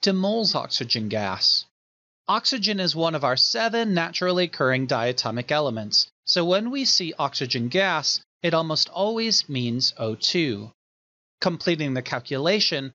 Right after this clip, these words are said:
we have two point zero five moles oxygen gas. We can substitute these into the ideal gas law equation.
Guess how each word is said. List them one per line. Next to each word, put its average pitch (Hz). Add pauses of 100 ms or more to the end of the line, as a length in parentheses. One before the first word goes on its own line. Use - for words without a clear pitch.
(100)
we 165
have 147
two -
point 240
zero 143
five 127
moles 139
oxygen 113
gas. 113 (920)
We 208
can 208
substitute 196
these 160
into 214
the 143
ideal 131
gas 127
law 113
equation. 131